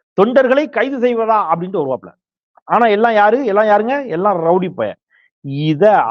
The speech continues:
ஆதாரத்தோட அவர் காட்டுறார். முப்பத்தி ரெண்டு பக்க ஆதாரம் என்னிடம் இருக்கிறது. மொத்தம் ஆயிரத்தி தொள்ளாயிரத்தி எழுபத்தி ஏழு வழக்குகள், மொத்தம் இருநூத்தி அறுபத்தி ஒரு ரவுடிகள், இவர்கள் எல்லோரும் பாஜகவில் இருக்கிறார்கள் என்று சொல்லிவிட்டு பிரதமரை நோக்கி ஒரு சவால் விடுகிறார்.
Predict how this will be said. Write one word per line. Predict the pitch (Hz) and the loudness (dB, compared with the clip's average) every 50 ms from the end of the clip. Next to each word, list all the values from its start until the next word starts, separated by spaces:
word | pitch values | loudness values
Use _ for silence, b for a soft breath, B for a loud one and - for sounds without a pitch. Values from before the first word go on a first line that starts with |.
| 127 147 | -2 0
ஆதாரத்தோட | 175 196 214 208 202 180 160 139 - - 127 165 | 2 2 2 2 2 2 2 -2 -4 -6 -4 -2
அவர் | 185 156 123 - | -2 -4 -2 -2
காட்டுறார். | 113 117 117 - 110 101 101 - | -4 -4 -4 -4 -8 -8 -8 -8
முப்பத்தி | 120 139 139 _ - 180 151 - _ 151 | -10 -12 -8 _ -2 -2 -2 -2 _ -2
ரெண்டு | 139 131 131 120 - | -2 0 -2 -4 -2
பக்க | - 131 120 - - 180 156 | -2 -4 -4 -2 -2 0 0
ஆதாரம் | 120 113 127 143 156 156 151 147 143 135 | 2 2 2 2 2 2 2 0 0 -2
என்னிடம் | 127 123 127 127 123 120 | -4 -4 -4 -4 -4 -4
இருக்கிறது. | 123 120 117 - 135 123 131 165 214 | -4 -6 -4 -2 0 2 4 2 2
மொத்தம் | 185 147 135 - - - 185 | 2 0 -2 -2 -2 -2 0
ஆயிரத்தி | 175 131 113 131 151 165 165 160 151 147 - 156 127 - 127 | 0 0 0 0 0 2 2 2 2 2 -2 -6 -4 -2 0
தொள்ளாயிரத்தி | 135 151 147 143 135 131 131 - - | 0 2 2 2 2 0 -2 -4 -2
எழுபத்தி | 135 117 139 156 180 170 - - 165 | 0 0 0 0 0 -2 -2 0 2
ஏழு | 151 147 135 113 | 2 2 4 2
வழக்குகள், | 107 123 143 - - 135 113 117 120 151 214 247 247 202 - _ _ b b b b b b b _ _ _ _ _ _ _ - | 0 0 -2 -4 -4 -4 -2 0 2 4 4 4 4 2 -2 _ _ b b b b b b b _ _ _ _ _ _ _ -2
மொத்தம் | 147 160 - - 214 190 | -2 -2 0 -2 -2 0
இருநூத்தி | 156 139 151 165 196 214 196 - _ 202 | 2 0 0 2 0 -2 -4 -2 _ 0
அறுபத்தி | 151 135 151 170 175 202 180 202 - 214 | 2 2 2 2 0 0 -2 -2 -4 -2
ஒரு | 185 165 160 156 147 131 120 | 0 2 2 2 0 0 0
ரவுடிகள், | 127 151 190 196 208 170 156 131 147 196 233 233 190 156 - _ _ _ _ _ _ _ - | 2 2 2 2 2 0 0 0 2 2 2 2 0 -2 -6 _ _ _ _ _ _ _ -2
இவர்கள் | 123 127 123 120 127 | -2 0 0 2 2
எல்லோரும் | 123 123 139 151 165 170 185 190 165 123 | 2 2 4 4 4 4 4 2 2 2
பாஜகவில் | 120 135 160 160 170 156 - - - 139 135 131 120 117 | 0 0 2 2 0 0 0 0 -2 -2 0 0 -2 -2
இருக்கிறார்கள் | 131 139 143 135 139 127 120 120 - 117 113 113 110 104 - b b b b b b b _ 120 | -2 -4 -4 -2 0 0 0 0 0 -2 -2 -2 -4 -6 -8 b b b b b b b _ -6
என்று | 123 135 147 139 | -4 -4 -4 -2
சொல்லிவிட்டு | - 131 151 175 185 156 139 139 - - - | 0 0 0 2 2 2 2 0 -2 -2 -2
பிரதமரை | 151 147 160 185 196 190 170 156 | -2 0 0 0 2 2 2 2
நோக்கி | 139 147 165 - 175 | 0 -2 -2 -2 -2
ஒரு | 147 - | -2 0
சவால் | - 131 139 165 165 147 | -2 0 2 2 0 0
விடுகிறார். | 135 131 127 123 123 120 117 113 - | -2 -6 -2 0 0 2 2 0 -2